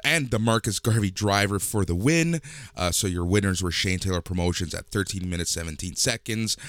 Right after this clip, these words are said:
This match was a little crazy, but it was fun, so I'm gonna give this three handshakes out of five.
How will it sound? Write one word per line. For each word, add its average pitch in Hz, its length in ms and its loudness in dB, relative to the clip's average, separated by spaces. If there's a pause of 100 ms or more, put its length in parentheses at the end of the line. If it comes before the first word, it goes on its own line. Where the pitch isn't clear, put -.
(300)
This 127 180 2
match 127 240 2
was 120 160 4
a 107 240 4
little 147 280 4
crazy, 151 560 2
but 117 200 -2
it 101 40 2
was 90 160 0
fun, 135 400 2
so 123 100 0
I'm 110 60 -2
gonna 101 100 -2
give 101 340 -6
this 104 220 2
three 104 600 -2
handshakes 101 500 -4
out 90 100 -2
of 82 60 -6
five. - 480 -6